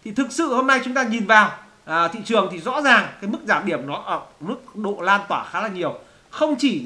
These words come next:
nhóm ngành ngân hàng mà những nhóm ngành khác, mặc dù rất khỏe, có những lúc kéo xanh thì thị trường khi giảm điểm họ bị bán chéo. Khi tâm lý lan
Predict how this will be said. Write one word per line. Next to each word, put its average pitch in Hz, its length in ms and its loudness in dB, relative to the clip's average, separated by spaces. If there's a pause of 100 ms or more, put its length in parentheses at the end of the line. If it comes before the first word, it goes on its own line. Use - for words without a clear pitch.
nhóm 170 240 -6
ngành 180 140 -6
ngân 196 100 -2
hàng 180 300 0
mà 147 80 -6
những 240 280 -12
nhóm 202 160 -6
ngành 226 100 -8
khác, 320 280 0 (320)
mặc 220 220 0
dù 220 320 2
rất 339 160 0
khỏe, 220 360 2
có 196 80 -10
những 262 120 -6
lúc 330 200 -4
kéo 208 140 0
xanh 294 280 2 (360)
thì 202 160 -2
thị 208 180 -8
trường 180 360 2
khi 233 160 -8
giảm 190 260 0
điểm 165 140 -2 (200)
họ 151 120 -14
bị 185 160 -14
bán 165 240 -6
chéo. 208 260 2 (340)
Khi 254 140 -8
tâm 233 200 -2
lý 233 140 -4
lan 254 300 0